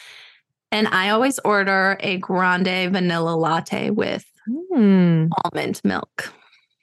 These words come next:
Speaker 2: Yum. That sounds amazing. I used to be a
Speaker 1: Yeah.
Speaker 2: barista for a competing chain as well, Ca-, Caribou
Speaker 1: <gasps>
Speaker 2: Coffee here in Minneapolis.
Speaker 1: Ooh.
Speaker 2: It was, I love baristaing. I thought that was super fun. Did you like it?
Speaker 1: Yeah.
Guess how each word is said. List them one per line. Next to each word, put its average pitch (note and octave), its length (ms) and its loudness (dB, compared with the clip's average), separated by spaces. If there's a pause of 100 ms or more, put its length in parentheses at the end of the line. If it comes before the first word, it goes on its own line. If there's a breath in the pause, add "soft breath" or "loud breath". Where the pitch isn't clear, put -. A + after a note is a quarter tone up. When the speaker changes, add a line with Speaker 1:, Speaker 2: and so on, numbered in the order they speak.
(140)
Speaker 2:
Yum. F#3+ 760 0
That G3+ 120 -4
sounds G#3+ 220 2
amazing. E3+ 520 0 (300 loud breath)
I A3 100 0
used D#4 160 4
to - 40 -20
be C4+ 100 6
a G#3+ 40 8
Speaker 1:
Yeah. G#3+ 60 6
Speaker 2:
barista F#3 500 4
for F3 480 2 (800)
a F#3+ 360 0
competing F#3 420 2
chain F3+ 280 0
as F3 140 0
well, F#3 260 0
Ca-, G3 160 -4
Caribou F#3+ 380 2
Speaker 1:
<gasps> - 20 -10
Speaker 2:
Coffee F3+ 360 -2
here E3 180 2
in E3 140 0
Minneapolis. E3 600 -2
Speaker 1:
Ooh. B3 920 2
Speaker 2:
It E3+ 260 2
was, E3+ 920 -2 (440)
I B3+ 100 2
love G3 260 2
baristaing. E3 600 2
I F3 60 0
thought G#3 160 -2
that F3 80 2
was D#3 140 -2
super F3+ 360 0
fun. D3 320 -2
Did E3 140 0
you F#3+ 120 6
like G3 240 2
it? D4 80 4
Speaker 1:
Yeah. C4 200 2